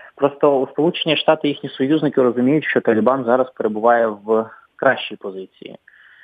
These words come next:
Тобто, тим більше, що є, ну, є радикальне крило талібів,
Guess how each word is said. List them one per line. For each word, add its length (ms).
Тобто, 200
тим 160
більше, 260
що 200
є, 520
ну, 640
є 240
радикальне 640
крило 300
талібів, 420